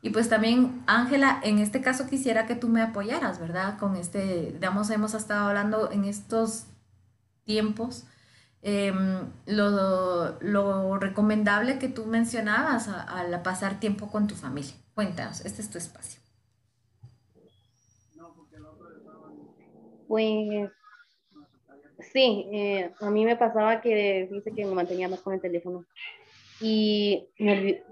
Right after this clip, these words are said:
Speaker 2: la verdad me olvidé por un tiempo de mi familia. Me importaba más el teléfono que a mi familia. Bueno, en mi caso no tengo papá, pero tengo mamá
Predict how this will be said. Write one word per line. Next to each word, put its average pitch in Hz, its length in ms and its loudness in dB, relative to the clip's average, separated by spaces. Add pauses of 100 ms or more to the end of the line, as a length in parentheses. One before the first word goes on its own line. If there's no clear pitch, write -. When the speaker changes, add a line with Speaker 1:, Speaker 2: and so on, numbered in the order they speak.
(180)
Speaker 2:
la 214 120 6
verdad 208 320 6
me 453 220 8
olvidé 262 400 6 (100)
por 247 140 8
un 269 340 2
tiempo 302 420 4
de 370 140 4
mi 240 140 2
familia. 226 520 0 (760)
Me 220 100 -2
importaba 220 540 0
más 247 240 2
el 277 260 -2
teléfono 220 580 2 (320)
que 208 100 -8
a - 20 -6
mi 170 160 -8
familia. 196 640 -4 (420)
Bueno, 202 220 0
en 185 60 0
mi 180 120 -2
caso 202 220 -4
no 226 140 -2
tengo 208 280 -2
papá, 202 320 -4
pero 185 200 0
tengo 180 260 -2
mamá 196 340 -2